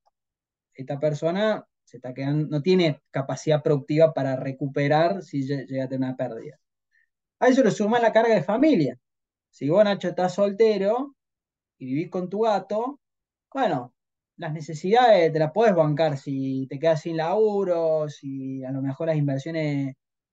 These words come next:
eh, vienen medio mal, o sea, te la podés bancar. Ahora, si tenés mujer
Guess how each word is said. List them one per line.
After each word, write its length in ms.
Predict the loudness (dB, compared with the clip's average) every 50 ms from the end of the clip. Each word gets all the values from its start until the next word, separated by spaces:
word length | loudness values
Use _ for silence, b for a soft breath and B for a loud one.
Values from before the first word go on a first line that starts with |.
| _ _
eh, 180 | -10 -8 -6 -4
vienen 340 | -4 -2 -2 -2 -2 -2 -2
medio 240 | 0 0 0 0
mal, 460 | 0 -2 -2 -2 -2 -2 -2 -2 -2 -4
o 40 | -6
sea, 260 | -6 -8 -10 -10 -14 _ _ _ _ _ _ _ _ _ _ _ _
te 80 | _ -4
la 120 | -4 -4
podés 220 | 0 0 2 4 4
bancar. 260 | 2 2 -2 -2 -4
Ahora, 180 | -4 -6 -6 -8
si 160 | -10 -16 -10
tenés 400 | -6 -4 -4 -2 -2 -4 -4 -8 -16 _ _ _ _ _ _ _ _ _ _
mujer 640 | _ -4 -4 -4 -2 0 2 2 2 2 0 -2 -8